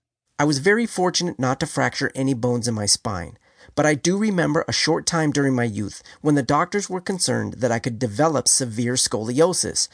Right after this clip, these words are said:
curvature of the spine, so they had me fitted for a back brace. That thing was the most uncomfortable thing I ever had to wear when I was a kid. It never fit correctly and would cut into my skin whenever I tried to move,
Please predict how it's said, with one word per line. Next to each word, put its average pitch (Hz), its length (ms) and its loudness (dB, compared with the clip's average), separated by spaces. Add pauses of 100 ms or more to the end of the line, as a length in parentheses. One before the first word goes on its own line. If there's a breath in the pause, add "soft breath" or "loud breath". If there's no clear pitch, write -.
(180 soft breath)
curvature 117 460 -2
of 98 120 -4
the 110 80 -4
spine, 110 500 -2 (260 loud breath)
so - 180 2
they 160 140 4
had 220 300 2
me 247 100 2
fitted 147 380 0
for 151 160 0
a 131 40 0
back 156 340 -2
brace. - 440 -2 (640)
That 165 220 0
thing 208 180 2
was 170 160 2
the 151 80 -2
most 143 320 0
uncomfortable 202 680 -2
thing 165 380 0 (240 loud breath)
I 147 100 4
ever 170 180 2
had 170 200 2
to 165 60 2
wear 135 220 4
when 120 140 0
I 110 100 -2
was 107 140 -2
a 107 60 -4
kid. - 360 -8 (720)
It 156 140 -2
never 214 240 2
fit - 260 -2
correctly 92 500 -2 (200 loud breath)
and 151 140 2
would 156 120 2
cut 196 200 0
into 190 220 0
my 165 140 0
skin 143 420 0
whenever 120 260 0
I 196 60 2
tried 175 280 0
to 165 60 0
move, 170 360 0